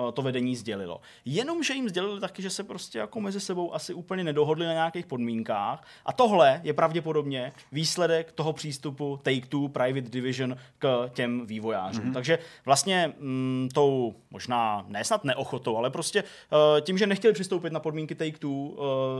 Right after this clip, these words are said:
Speaker 1: během toho prodeje případného společnosti Sta-, Star Theory Games,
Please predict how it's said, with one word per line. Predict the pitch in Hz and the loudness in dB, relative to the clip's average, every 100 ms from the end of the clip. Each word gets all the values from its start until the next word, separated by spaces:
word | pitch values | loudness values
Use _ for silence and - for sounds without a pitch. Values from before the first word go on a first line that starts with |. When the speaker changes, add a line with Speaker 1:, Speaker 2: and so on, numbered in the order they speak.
| 131 | -6
Speaker 1:
během | 131 123 135 143 | -6 0 2 2
toho | 139 143 | -2 -2
prodeje | 139 135 139 139 123 | 0 0 2 2 0
případného | 123 - 135 147 135 131 123 135 | -2 -8 2 2 2 0 -2 -4
společnosti | - 131 123 151 - 135 | -4 -4 -2 -6 -6 0
Sta-, | 143 123 139 | 2 2 4
Star | - 131 | 4 4
Theory | 139 139 135 | 4 2 2
Games, | 131 127 | 0 0